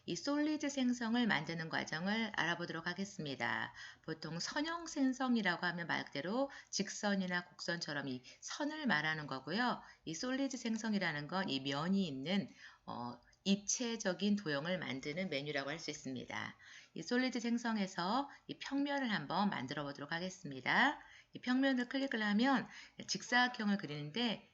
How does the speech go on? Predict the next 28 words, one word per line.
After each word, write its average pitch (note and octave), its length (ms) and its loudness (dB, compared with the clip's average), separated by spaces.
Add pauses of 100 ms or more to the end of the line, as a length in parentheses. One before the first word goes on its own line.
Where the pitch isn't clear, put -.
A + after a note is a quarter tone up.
(180)
이 - 80 -12
평면을 C#4 540 2
그리는 E3+ 320 0
메뉴가 C3+ 380 -2
이렇게 C3 200 -6
세 C#4 220 0
가지로 C#4 340 -2
나눠지는 D3 440 0
걸 D#3+ 80 -2
확인할 F3+ 260 -2
수 - 120 -8
있습니다. B2+ 680 2 (300)
이 D3 80 -6
구석이라고 F3+ 640 0
하면 A#3+ 500 2 (280)
왼쪽 F3+ 380 2
시작점, B2 800 2 (200)
그 B2 180 -12
오른쪽 F3+ 560 2
끝점을 D4 520 0
하면 E3 260 -2
만들어지는 C#3 520 -4
거고요. D3+ 580 0 (260)
한번 D3+ 180 -10
직접 - 260 -2
만들어 C#3 340 -2
보도록 D3 220 -8
하겠습니다. F#3 800 2